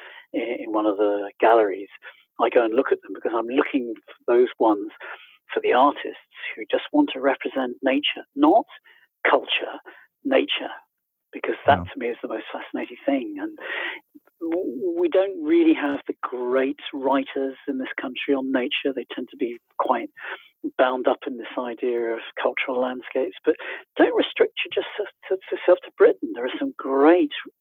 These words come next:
Speaker 1: writers in Europe and in America, and look for those and, and look for their inspiration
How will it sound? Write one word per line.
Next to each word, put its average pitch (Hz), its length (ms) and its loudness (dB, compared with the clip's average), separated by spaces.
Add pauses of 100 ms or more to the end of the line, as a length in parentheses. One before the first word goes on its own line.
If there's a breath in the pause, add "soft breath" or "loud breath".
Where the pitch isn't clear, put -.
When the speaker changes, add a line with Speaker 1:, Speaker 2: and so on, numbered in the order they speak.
Speaker 1:
writers 135 520 0
in 120 360 -8
Europe - 480 6
and 330 100 -6
in - 80 -8
America, 175 480 -4
and 254 400 -6 (400 loud breath)
look 151 160 4 (100)
for 131 80 -2
those 131 360 4 (100)
and, 143 300 0
and 131 180 -6
look 143 120 4 (100)
for 139 80 2
their 151 280 6
inspiration 127 720 -4